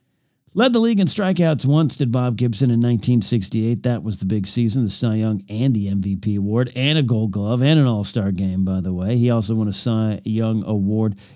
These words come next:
in nineteen seventy, where he led the league with twenty-three wins. Had a three point one two E R A. Wow.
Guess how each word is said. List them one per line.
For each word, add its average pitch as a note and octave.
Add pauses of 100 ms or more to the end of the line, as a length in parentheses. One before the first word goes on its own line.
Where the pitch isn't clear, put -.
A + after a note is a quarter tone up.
in D3+
nineteen A#2
seventy, B2
where A2
he F#2+
led F#2+
the F#2
league F#2
with F#2
twenty-three F#2+
wins. B2 (380)
Had -
a -
three C3
point B2
one C3
two B2+
E B2
R A#2
A. C3+
Wow. A2